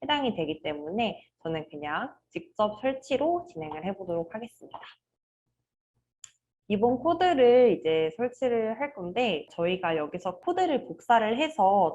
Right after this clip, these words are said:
자사 페이지에다가 삽입을 시켜야 돼요. 그렇기 때문에 코드 복사를 먼저 진행을 해주고,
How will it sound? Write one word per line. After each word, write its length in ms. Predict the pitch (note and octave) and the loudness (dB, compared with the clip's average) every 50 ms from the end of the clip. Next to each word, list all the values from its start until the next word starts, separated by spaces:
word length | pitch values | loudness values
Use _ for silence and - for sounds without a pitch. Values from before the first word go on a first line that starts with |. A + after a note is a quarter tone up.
| - | -2
자사 480 | - D#3+ D#3+ D#3+ F#3 F#3 F3+ F3+ F3+ F3 - | -4 -4 -2 -2 0 0 2 2 0 -2 -4
페이지에다가 720 | D#4 E4 E4+ E4 E4 - A#3+ A3 G3 F3 E3+ D#3 D#3+ - - - | -4 -4 -4 -4 -4 -4 -4 -4 -2 -2 -4 -4 -4 -6 -2 -2
삽입을 480 | D#4+ E4 G4 F#4+ F#4 D4 B3 A3+ G#3 G#3 | -2 0 0 -2 0 2 2 2 2 -2
시켜야 340 | - - - C#4 B3+ G#3+ | -6 -4 0 2 2 2
돼요. 460 | D#3+ D#3 C#3+ C#3+ D#3+ F3+ F#3 E3 D3+ - | 0 -2 -6 -4 -4 -4 -4 -4 -6 -8
그렇기 220 | - D#3+ - - | -12 -14 -14 -14
때문에 440 | - - D#3+ D#3+ D#3 D#3 D#3 D#3 D#3 - - - _ _ _ | -10 -6 -6 -6 -6 -8 -12 -14 -16 -16 -20 -20 _ _ _
코드 320 | - - D#4+ F4 E4 E4+ | -10 -6 -4 -4 -4 -6
복사를 360 | - - - - F#3 F3 E3+ E3 | -8 -14 -8 -4 -2 0 0 0
먼저 360 | D#3+ C#3+ C#3+ C#3+ C#3+ C#3+ C#3+ C#3+ | -2 -4 -6 -10 -12 -12 -14 -14
진행을 460 | - - D#3 D#3 D#3 D#3 D#3 D#3+ F3+ | -14 -16 -14 -14 -12 -12 -12 -12 -10
해주고, 600 | A#3 B3+ B3 - C4 A#3 - - C4 G#4 A#4 - | -10 -10 -10 -10 -14 -10 -6 -4 -4 -4 -4 -8